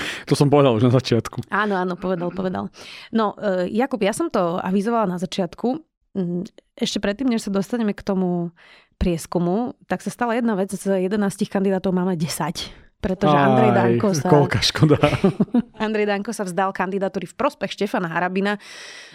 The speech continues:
Speaker 2: takže nula celá deväť percenta, ktoré mu vychádzalo, myslím, že okolo jedného percenta mal vš-, vo všetkých tých prieskumoch. Asi úplne, e, Štefanovi Harabinovi voľby nevyhrá.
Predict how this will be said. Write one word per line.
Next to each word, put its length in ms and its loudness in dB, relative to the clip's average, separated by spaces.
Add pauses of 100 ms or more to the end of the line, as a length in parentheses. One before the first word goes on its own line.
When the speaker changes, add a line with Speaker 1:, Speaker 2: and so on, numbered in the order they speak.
Speaker 2:
takže 240 0
nula 240 0
celá 160 -2
deväť 320 -2
percenta, 480 -2
ktoré 240 -4
mu 80 -2
vychádzalo, 560 -4
myslím, 240 -4
že 240 -4
okolo 240 -4
jedného 240 -2
percenta 400 -6
mal 160 -2
vš-, 240 -10
vo 80 -6
všetkých 400 -8
tých 160 -8
prieskumoch. 560 -2 (560)
Asi 240 -2
úplne, 800 -2
e, 80 -6
Štefanovi 400 -2
Harabinovi 480 -2
voľby 320 -2 (160)
nevyhrá. 640 0